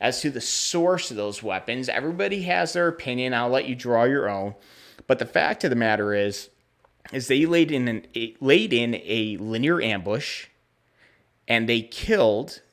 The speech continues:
nine, and some sources are now saying twelve. Uh, a good buddy of mine,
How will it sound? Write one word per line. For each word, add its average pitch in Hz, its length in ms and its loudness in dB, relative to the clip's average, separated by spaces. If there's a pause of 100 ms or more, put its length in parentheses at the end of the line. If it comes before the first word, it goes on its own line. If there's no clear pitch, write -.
(180)
nine, 135 540 2
and 113 160 -6
some 156 220 -2
sources 160 440 -4
are 135 80 -2
now 123 180 -2
saying 113 320 -4
twelve. 113 680 0 (480)
Uh, 104 460 0
a 107 240 -2
good 165 280 4
buddy 147 240 4
of 127 80 2
mine, 120 400 0